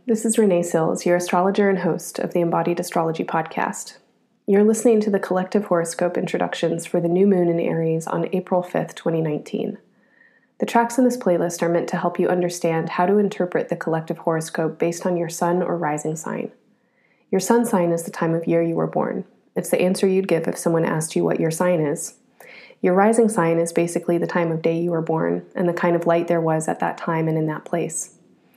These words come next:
If you don't know your rising sign, you can get a free chart in the horoscope section on my website, embodied astrology dot com. When you listen or read a horoscope,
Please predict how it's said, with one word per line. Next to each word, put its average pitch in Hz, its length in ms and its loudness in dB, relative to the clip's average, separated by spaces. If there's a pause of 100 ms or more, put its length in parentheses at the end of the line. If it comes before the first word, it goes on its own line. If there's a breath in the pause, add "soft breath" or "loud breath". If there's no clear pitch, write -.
(300 loud breath)
If 208 100 -2
you 208 80 6
don't 226 160 4
know 254 80 6
your 240 160 2
rising 170 380 0
sign, 165 260 -2
you 165 80 -2
can 185 140 0
get 170 100 2
a 170 60 -2
free 202 200 0
chart 160 420 -2
in 170 60 -2
the 170 100 -2
horoscope 170 500 0
section 156 440 -4
on 160 160 -2
my 156 120 0
website, 156 560 -2 (100)
embodied 160 400 -2
astrology 156 480 -2
dot 151 220 -2
com. 151 340 -4 (1040 loud breath)
When 202 140 6
you 208 120 8
listen 233 280 4
or 262 80 6
read 190 180 4
a 180 60 0
horoscope, 160 640 -2